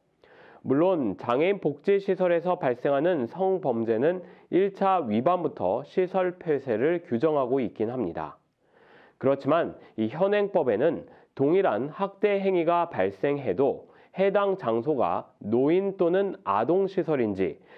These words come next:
장애인 시설인지에 따라서 행정처분 결과가 크게 달라지는 불합리한 상황이 발생하고 있다는 점입니다.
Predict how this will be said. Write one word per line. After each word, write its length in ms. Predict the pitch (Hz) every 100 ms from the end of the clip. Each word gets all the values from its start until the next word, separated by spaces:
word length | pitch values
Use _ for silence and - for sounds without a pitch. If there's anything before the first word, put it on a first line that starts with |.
| -
장애인 540 | - 120 127 156 196 196
시설인지에 680 | 202 196 196 175 156 147 -
따라서 640 | 110 107 95 160 180 - - -
행정처분 880 | 202 202 202 202 196 196 180 180
결과가 640 | - 110 107 101 117 165 -
크게 560 | - - 208 101 139
달라지는 800 | - 107 117 123 120 131 165 131
불합리한 560 | - 127 175 180 135 117
상황이 400 | 113 98 95 143
발생하고 680 | 147 95 101 151 147 117 104
있다는 440 | 82 95 95 147
점입니다. 680 | - 95 85 76 76 78